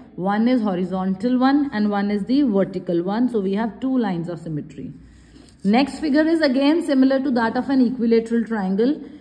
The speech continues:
इसमें भी आपको ये जो lines of symmetry हैं बहुत ध्यान से बनानी पड़ेंगी। ये वर्टेक्स से इस सेंटर तक आ रही है बेटा, then इस वर्टेक्स से जो ये वाला पॉइंट है वो लाइन उसको वहाँ से टच करेगी।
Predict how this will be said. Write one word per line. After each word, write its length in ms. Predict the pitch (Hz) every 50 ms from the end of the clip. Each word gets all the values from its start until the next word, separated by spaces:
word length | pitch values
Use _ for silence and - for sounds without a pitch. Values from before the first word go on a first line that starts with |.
| - - -
इसमें 340 | 226 226 - - 269 285 294
भी 120 | 262 302 302
आपको 500 | 294 - 240 233 233 - - 262 269 277
ये 240 | 277 247 240 240 247
जो 260 | 208 233 262 262 269
lines 360 | 262 233 220 214 220 226 226
of 100 | 247 262 254
symmetry 400 | - 240 220 208 214 - 226 233
हैं 120 | 240 254 240
बहुत 140 | 240 240 233
ध्यान 320 | 202 214 220 190 190 190
से 100 | 185 226 214
बनानी 300 | 214 214 202 196 196 190
पड़ेंगी। 540 | 190 190 175 180 185 185 190 226 269 285 - - - - - - - - - _ _ _ _ _ _ _ - - - -
ये 220 | 175 190 220 240
वर्टेक्स 500 | 269 262 262 254 233 262 277 269 262 -
से 120 | - 294 294
इस 260 | 277 - 220 208 - -
सेंटर 300 | 226 214 208 208 233 226 226
तक 160 | 247 247 240 254
आ 100 | 254 254
रही 160 | 240 262 262 269
है 320 | 277 277 302 311 311 - - - - - - - 208
बेटा, 260 | 233 226 220 254 262 285 285 277 - - - - - - - _ -
then 200 | 190 233 254 262 247 254
इस 160 | 277 294 -
वर्टेक्स 500 | 320 254 247 247 240 247 262 262 254 - -
से 160 | 269 262 269 254
जो 120 | 214 269
ये 320 | 262 240 208 214 233 254
वाला 240 | 254 262 269 269 269 262 262
पॉइंट 360 | 247 240 226 226 226 220 -
है 300 | 214 202 170 160 170 - - - - - - -
वो 100 | 190 220
लाइन 320 | 226 233 233 233 240 240 240
उसको 280 | 233 233 - 262 254
वहाँ 240 | 226 214 196 196 196
से 140 | 196 - 226 220 -
टच 160 | 220 214 - - -
करेगी। 360 | 240 226 233 240 233 254 285